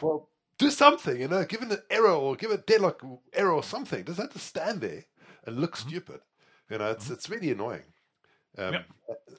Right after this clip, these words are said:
Speaker 1: and, and you can't stop a thread that's deadlocked. You can't do anything, except the only thing you can do is restart. So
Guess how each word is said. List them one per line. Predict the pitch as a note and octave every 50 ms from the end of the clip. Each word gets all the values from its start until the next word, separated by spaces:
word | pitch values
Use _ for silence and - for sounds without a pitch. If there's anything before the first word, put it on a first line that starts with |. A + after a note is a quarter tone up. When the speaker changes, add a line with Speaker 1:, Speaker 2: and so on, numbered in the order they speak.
| - -
Speaker 1:
and, | B2 B2+ C3
and | C#3+ D3
you | -
can't | - F#3+ G3 F#3+
stop | - - G#3 G3 -
a | -
thread | - - - A2 F#2+ G2+ G#2 - - _ _ _ _ _ _ _
that's | A#2 A2 - -
deadlocked. | - G#2 G2 G2+ A2+ E3 - _ -
You | - -
can't | - C#3 B2
do | C3
anything, | B2+ C3 C3 - E2 E2
except | E2+ - A2 G2 - -
the | -
only | A#2 A2+ A2
thing | - A#2+ G2+
you | F2+
can | G2 F#2+
do |
is | E2 E2+
restart. | F2 E2 - - E2 D2+ - - _ _ _ _ - - - _ _ -
So | - - F2 E2+ F2 F2